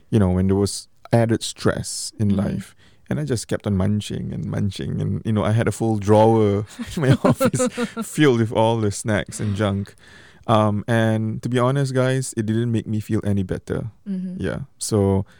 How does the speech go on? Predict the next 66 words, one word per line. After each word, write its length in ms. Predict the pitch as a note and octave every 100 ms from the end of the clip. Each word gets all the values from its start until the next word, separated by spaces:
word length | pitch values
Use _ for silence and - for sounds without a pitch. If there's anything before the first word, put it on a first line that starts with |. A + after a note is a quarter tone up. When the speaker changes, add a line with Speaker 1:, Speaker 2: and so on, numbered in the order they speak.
| - -
Speaker 1:
you 100 | A#2
know, 220 | G#2+ G2+ -
take 140 | A2+
care 180 | - A2
of 120 | G#2
your 100 | G#2
health. 300 | G#2 G2 F#2 -
This 140 | G2
is 100 | G2+
something 380 | - C#3 G2 G2+
very, 200 | F#2+ G2
very 140 | G2
important. 600 | - - - - - G#2 _ F#3+
Speaker 2:
Yeah. 460 | F#3 F3+ E3+ D#3+
The, 100 | D#3+
the 140 | A#3 C4+
thing 240 | - B4 A4+ - -
with, 240 | G#3+ -
like, 140 | G3
you 80 | G3+
know, 160 | G#3 G3+
reaching 500 | F#3 G#3 G3+ B3 A3
out 220 | G#3+ -
to 140 | G#3 F3
these 340 | F#3 F#3+ -
things 300 | - F#3 F#3
that 120 | -
make 260 | F3+ F#3 -
you 80 | F#3+
feel 380 | - F#3 F3+ E3 -
good 440 | - G#3 G#3+ F#3+ -
in 160 | F#3+ F3
that 160 | F3
moment 520 | F3 F3+ G#3+ A#3+ G#3 E3+
is 160 | D#3+
that 260 | F#3 E3+ - - - - -
in 120 | G#3
the 100 | G3
long 420 | G3 G#3 A#3 A#3+
run, 320 | B3+ C4+ C#4+ - - - _
it 180 | B3 G#3+
doesn't 460 | G#3+ A#3+ C4 D4+ C4+
make 220 | A#3 -
you 100 | A#3
feel 240 | - G#3+ F3+
good 160 | A3 G3
at 160 | -
all. 300 | F#3+ F3 E3
Speaker 1:
Mm. 160 | - G#3
Speaker 2:
It's, 240 | G3 G3 -
it's 160 | A3+
far 380 | - A#3+ A3+ A3+
from 200 | - F3
there. 140 | E3+ E3
Speaker 1:
In 100 | C#3+
fact, 200 | G3 B2+
by 100 | B2+
the 160 | B2+ C3
end 140 | C3
of 60 | A2
the 60 |
day, 200 | G2 B2+
you'll 200 | A2+ G2
feel 280 | G2 A#2 G#2
like, 160 | F#2+ -
uh. 440 | D#2+ C2 C2 C#2